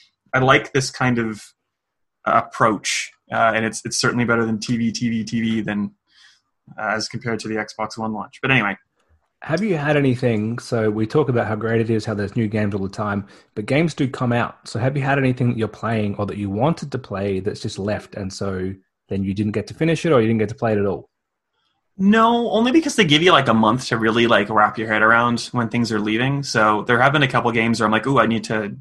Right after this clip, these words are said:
Speaker 1: get on that." And I have, or if it's, like, one that I'm not really invested in and can't be bothered when it leaves, I'm not really that upset about it.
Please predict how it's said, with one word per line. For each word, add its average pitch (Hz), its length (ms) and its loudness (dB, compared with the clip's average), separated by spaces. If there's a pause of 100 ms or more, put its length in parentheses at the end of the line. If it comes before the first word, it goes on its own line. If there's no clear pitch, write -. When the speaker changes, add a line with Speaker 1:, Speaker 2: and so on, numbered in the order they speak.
Speaker 1:
get 107 140 -2
on 107 180 2
that." 104 240 -4 (340)
And 117 120 -2
I 107 40 0
have, 98 480 2
or 131 180 6
if 127 120 0
it's, 131 160 0
like, 127 220 2
one 120 260 4
that 117 100 6
I'm 107 260 2 (180)
not 107 220 0
really 107 320 0
invested 110 460 -2
in 127 320 -2 (640)
and 113 140 -2
can't 110 220 -2
be 110 100 -4
bothered 107 440 0
when 110 140 0
it 98 100 -4
leaves, 107 300 -4
I'm 107 100 0
not 104 160 2
really 104 200 -4
that 104 140 -2
upset 101 300 -4
about 117 220 2
it. 147 100 -2